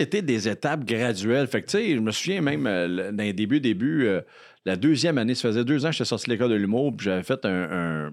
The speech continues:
une audition pour faire les galas Juste pour rire, puis tout ça, puis je me souviens, j'avais fait un number, c'était,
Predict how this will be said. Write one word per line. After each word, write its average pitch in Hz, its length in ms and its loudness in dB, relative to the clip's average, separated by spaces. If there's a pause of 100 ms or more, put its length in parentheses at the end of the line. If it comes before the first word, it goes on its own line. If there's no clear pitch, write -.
une 104 220 -2
audition 117 460 -2
pour 101 120 -10
faire 101 120 -2
les 95 100 0
galas 98 260 0
Juste 87 200 -8
pour 82 240 -4
rire, 101 180 -2
puis 82 120 -10
tout - 60 -12
ça, 117 220 0
puis 76 280 -6 (1000)
je 82 60 -10
me 82 40 -8
souviens, 117 220 -2
j'avais 90 120 0
fait 110 180 -2
un 107 100 0
number, 98 320 2
c'était, 101 220 -6